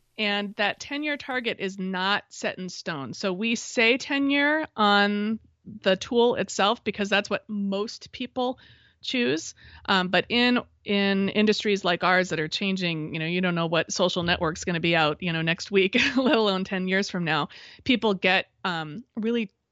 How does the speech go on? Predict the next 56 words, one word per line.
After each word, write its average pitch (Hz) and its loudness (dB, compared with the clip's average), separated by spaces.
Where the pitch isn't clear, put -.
caught 220 2
up 202 2
in, 170 -8
in 175 -6
that, 165 0
and 170 -4
it, 190 -8
they 185 0
let 180 2
it - -2
stop - -2
them. 330 -2
And 202 0
so 202 4
what 190 4
we 247 2
say 226 2
is, 190 0
"Look, 185 0
you 226 -2
can 294 0
pick 254 -4
five 233 4
years 185 -2
out. 143 -4
You 180 -8
can 208 -6
pick, 233 -6
you 220 -10
know, 185 -8
three 269 -4
years 226 2
<laughs> - -
out 190 2
if, 202 0
if 196 0
that's 196 4
as 202 -2
far 202 4
out 196 2
as 185 -4
you 190 -2
can, - -10
can 196 -8
see, 220 -4
but 196 -2
just 233 -2
pick 269 -4
something 190 -4
that's 165 -4
on 208 2
the 196 2
horizon 175 2
that 156 -4
inspires 180 0
people 135 -8